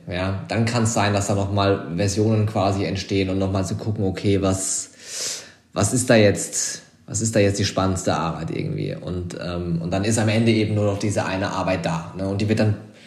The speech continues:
physisch produziert, weil man hat natürlich dann immer, wenn die noch digital dann irgendwo existiert, dann ist natürlich die Gefahr, dass man da noch mal irgendwann irgendwie rangeht. Ähm, aber wenn die natürlich dann irgendwann, ähm, im, im Raum ist,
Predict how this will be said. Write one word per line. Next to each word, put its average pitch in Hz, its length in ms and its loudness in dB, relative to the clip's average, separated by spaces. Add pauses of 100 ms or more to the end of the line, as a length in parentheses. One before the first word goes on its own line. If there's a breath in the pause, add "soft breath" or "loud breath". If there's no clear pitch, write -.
(220 loud breath)
physisch 131 360 8
produziert, 123 680 6
weil 110 140 6
man 110 160 6
hat - 140 4
natürlich 127 320 4
dann 120 140 4
immer, 127 460 2 (160)
wenn 120 100 0
die 127 80 2
noch 117 160 4
digital 123 580 4
dann 107 100 0
irgendwo 117 220 4
existiert, 156 680 6 (480 loud breath)
dann 104 100 0
ist 113 140 2
natürlich 127 260 4
die 123 100 2
Gefahr, 120 380 6
dass 123 100 2
man 117 80 2
da 113 60 8
noch 113 120 6
mal 113 160 6
irgendwann 117 380 4
irgendwie 110 320 4
rangeht. 147 540 4 (920 loud breath)
Ähm, 110 400 6
aber 113 200 4
wenn 127 100 6
die 123 60 4
natürlich 117 340 4
dann 113 240 4
irgendwann, 110 720 4
ähm, 98 340 0
im, 107 180 0
im 104 180 -2
Raum 143 340 6
ist, 156 400 0